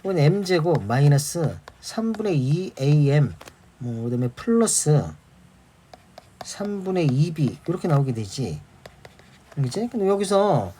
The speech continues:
수직이란 말이야. 그러니까 M 값이 두 개가 나올 거라고.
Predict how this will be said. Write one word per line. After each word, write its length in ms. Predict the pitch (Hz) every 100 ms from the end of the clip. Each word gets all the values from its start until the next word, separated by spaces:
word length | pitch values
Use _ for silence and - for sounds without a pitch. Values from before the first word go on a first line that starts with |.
| - _
수직이란 680 | - - 311 320 285 254 220
말이야. 540 | 165 123 98 104 87 82
그러니까 100 | 117
M 160 | 135 151
값이 260 | 196 196 151
두 140 | 151
개가 200 | 190 185
나올 220 | 127 123
거라고. 580 | 123 127 104 131 - 143